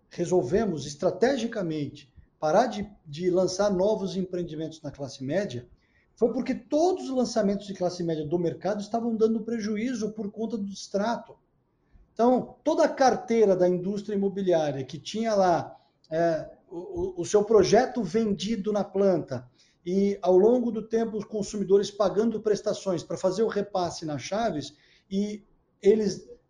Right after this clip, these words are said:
devolveram essas unidades por conta da crise fiscal, a reprecificação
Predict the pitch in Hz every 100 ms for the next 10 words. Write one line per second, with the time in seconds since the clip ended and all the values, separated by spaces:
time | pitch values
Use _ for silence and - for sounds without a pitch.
0 | _ 147 220 170 208 139 185 254 226 180
1 | 185 175 160 175 160 185 214 - 190 156
2 | 185 196 170 160 - 170 147 139 139 120
3 | - 226 214 - - _ 175 170 254 -
4 | 247 - 233 214 185 156 202 254 233